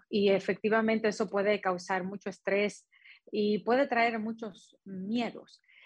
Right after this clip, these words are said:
Entonces, en muchas ocasiones las finanzas no se relacionan con la parte psicológica. Y me resultó interesante encontrar el, la, la palabra exacta a este,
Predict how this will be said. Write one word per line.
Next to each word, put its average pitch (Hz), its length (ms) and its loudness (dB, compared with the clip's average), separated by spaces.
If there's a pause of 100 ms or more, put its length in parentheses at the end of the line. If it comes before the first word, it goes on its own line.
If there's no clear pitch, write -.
(120)
Entonces, - 500 -2 (460)
en 240 160 -2
muchas 349 320 -2
ocasiones 214 640 -2
las 240 180 -2
finanzas 202 600 -6
no 233 160 -2
se 277 140 -4
relacionan 196 560 -4
con 180 160 -4
la 165 120 -2
parte 170 280 -4
psicológica. 143 760 -6 (560)
Y 233 280 6
me 220 100 8
resultó 226 380 2
interesante 254 760 0
encontrar 190 640 0
el, 220 400 0
la, 175 200 -6 (140)
la 170 160 -6
palabra 202 340 2
exacta - 760 -4
a 190 120 0
este, 214 520 -2